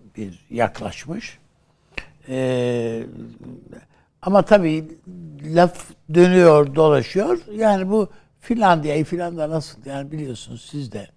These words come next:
biliyorsunuz da bu nasıl bir çözüm olsa, işte burada somut,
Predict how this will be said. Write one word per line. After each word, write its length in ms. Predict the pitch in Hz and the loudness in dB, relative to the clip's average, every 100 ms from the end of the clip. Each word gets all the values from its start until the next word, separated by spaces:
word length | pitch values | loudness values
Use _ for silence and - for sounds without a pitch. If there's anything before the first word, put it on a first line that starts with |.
| _ _ _ - _ _ | _ _ _ -20 _ _
biliyorsunuz 520 | 143 127 110 180 196 185 | -12 -10 -12 -12 -10 -6
da 200 | 170 160 | -6 -6
bu 180 | 170 | -4
nasıl 300 | 180 185 180 | 0 2 0
bir 60 | 131 | -6
çözüm 420 | - 143 123 127 - _ _ _ _ _ - | -6 -8 -6 -10 -14 _ _ _ _ _ -8
olsa, 400 | 127 110 180 285 | -8 -4 -4 -4
işte 420 | 170 - 208 190 - - _ _ _ _ | -6 0 2 2 -2 -20 _ _ _ _
burada 420 | 240 240 139 156 180 | 0 4 4 4 4
somut, 800 | - - 226 240 - - - | 0 0 4 4 2 -4 -14